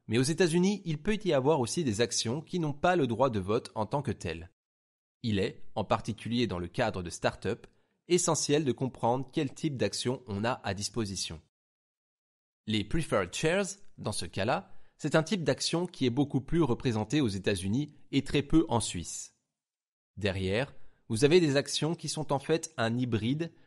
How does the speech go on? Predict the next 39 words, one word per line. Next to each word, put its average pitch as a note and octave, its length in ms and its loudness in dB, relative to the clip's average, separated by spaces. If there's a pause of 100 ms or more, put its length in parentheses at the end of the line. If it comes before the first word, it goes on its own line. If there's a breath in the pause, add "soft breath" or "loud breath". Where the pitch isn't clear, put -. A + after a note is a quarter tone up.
(140 soft breath)
parce - 200 0
qu'il F3 180 -2
y E3 60 4
a E3 60 4
des A#2+ 100 -2
dividendes C#3+ 640 0
et B2 80 -2
les A2+ 100 0
preferred A#2+ 500 0
shares A#2+ 520 -2 (240 soft breath)
auront C3 240 4
droit B2+ 400 4
à D#3+ 80 2
ce E3 140 -2
dividende B2 600 -2
avant C#3 240 2
les C3+ 80 2
dividendes A2 540 -2
pour G#2+ 120 -2
les G2 140 -2
common G#2+ 380 0
shares. F2 440 -8 (800)
Il A2 180 4
y C#3+ 100 6
a D3+ 140 4
un G2+ 120 0
privilège B2 720 2
de F#2 160 -10
ce F#2+ 120 -6
point G2 200 -4
de F#2 80 -4
vue-là A#2+ 400 0 (320 soft breath)
et C3 60 -6
ça F3 160 4
ressemble F3 500 2
plus F#3 340 0
à B2+ 60 2
une C3 140 0
obligation, A#2 600 0